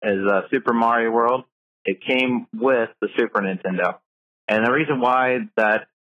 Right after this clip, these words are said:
was my pick is that was the first game that we played when we got home. Uh, getting a Super Nintendo, we played that for hours. I just remember being blown away, seeing the game,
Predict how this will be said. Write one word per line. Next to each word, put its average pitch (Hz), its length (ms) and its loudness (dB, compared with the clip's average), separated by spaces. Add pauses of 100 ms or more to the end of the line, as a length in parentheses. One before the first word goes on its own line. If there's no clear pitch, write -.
was 117 220 2
my 110 160 0
pick 110 320 0
is 95 240 -2 (320)
that 110 140 2
was 113 100 -2
the 104 200 -2
first 117 200 -2
game 110 280 0
that 101 140 0
we 98 80 -2
played 104 420 0
when 95 100 -2
we 95 80 -2
got 101 200 0
home. 107 300 -2 (640)
Uh, 92 240 -4 (280)
getting 110 220 0
a 107 60 0 (100)
Super 110 220 -2
Nintendo, 107 560 0
we 98 100 -2
played 110 340 -2
that 104 280 0
for 90 120 0
hours. 101 420 0 (600)
I 101 80 0
just 107 180 -2
remember 107 320 0
being 101 240 -2
blown 107 260 0
away, 104 520 0 (360)
seeing 135 220 0
the 117 80 -2
game, 113 480 0